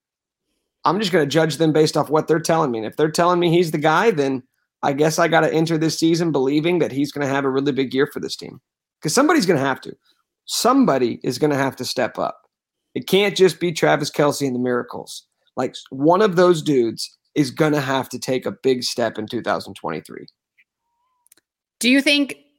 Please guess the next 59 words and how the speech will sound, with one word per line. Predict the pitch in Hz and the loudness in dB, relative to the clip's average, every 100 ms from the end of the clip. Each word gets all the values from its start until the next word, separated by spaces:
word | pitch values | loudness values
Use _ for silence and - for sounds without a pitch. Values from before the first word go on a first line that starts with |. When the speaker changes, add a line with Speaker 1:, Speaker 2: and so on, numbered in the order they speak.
| _ - | _ -2
Speaker 2:
that | 226 208 | 0 2
we | 226 | 2
make | 233 214 - | 2 0 -2
any | 214 214 | 0 2
other | 202 | 2
moves | 190 190 | 0 -2
at | 185 | 0
wide | 190 | 0
receiver | 185 185 185 185 | 0 -2 -2 -2
over | 185 | -2
the | 175 | -4
summer, | 170 175 196 | -4 -4 0
or | 175 165 | 0 0
is | - | -2
this | 165 139 | -6 -4
it? | 120 - _ _ _ - | -6 -8 _ _ _ -14
Is | 180 | -8
this | 180 | -8
what | 185 | -2
we're | 135 | 2
Speaker 1:
I | |
think | 156 190 | 2 4
this | 202 | 2
Speaker 2:
working | 165 | 4
Speaker 1:
is | 170 | 4
Speaker 2:
with? | 208 | 4
Speaker 1:
it. | - _ _ _ _ - | -2 _ _ _ _ -6
I | 127 | 0
think | 156 180 | 2 2
this | 165 | 0
is | 165 143 | 0 2
it. | |
Speaker 2:
Okay. | 175 - 170 180 - _ _ _ _ _ _ _ _ _ 131 | 4 2 -2 -8 -14 _ _ _ _ _ _ _ _ _ -2
Speaker 1:
I | |
mean, | 131 139 | 0 2
Speaker 2:
'Cause | 135 | 2
Speaker 1:
unless | 147 160 | 2 2
you're | 185 | 2
holding | 156 175 165 | 2 4 2
out | - | 2
hope | 160 165 | 2 0
for | - 151 147 139 | 0 2 4 2
a, | - _ _ _ _ _ _ _ _ - | -2 _ _ _ _ _ _ _ _ -6
a | 139 | 0
DeAndre | 147 165 165 147 | 2 2 0 2
Hopkins, | 143 - 147 139 190 | 0 0 -4 -4 -2
Speaker 2:
I | |
was | |
gonna | 247 | 0
Speaker 1:
like, | 240 | 2
Speaker 2:
say, | 320 262 | 2 2
Speaker 1:
mid- | 147 | 0
Speaker 2:
D-Hop's | 233 277 285 - | 0 2 0 0
still | - 247 | 0 2
out | 285 330 | 2 2
there. | 170 135 110 175 _ _ _ _ _ _ _ _ | 0 0 -4 -8 _ _ _ _ _ _ _ _
Speaker 1:
He | - 151 190 | -6 -2 2
is, | 220 202 | 2 0
but | 156 139 | -4 -6